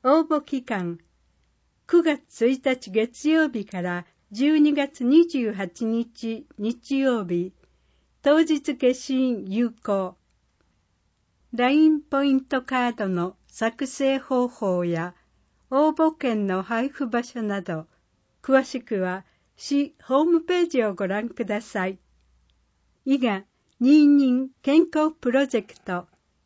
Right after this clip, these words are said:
公式アカウントライン、友達募集中。楽しく役立つ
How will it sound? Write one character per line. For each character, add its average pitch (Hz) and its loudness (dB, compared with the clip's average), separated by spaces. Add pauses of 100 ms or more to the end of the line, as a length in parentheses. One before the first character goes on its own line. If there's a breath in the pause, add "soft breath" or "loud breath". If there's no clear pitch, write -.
(260)
公 311 0
式 302 -2
ア 254 -2
カ 294 -2
ウ 294 2
ン 294 4
ト 262 -4
ラ 240 0
イ 220 -2
ン、 175 -6 (720)
友 262 4
達 285 -2
募 202 -2
集 247 -2
中。 190 -6 (1120)
楽 294 6
し - -2
く 240 -4
役 208 -4
立 254 -2
つ 190 -4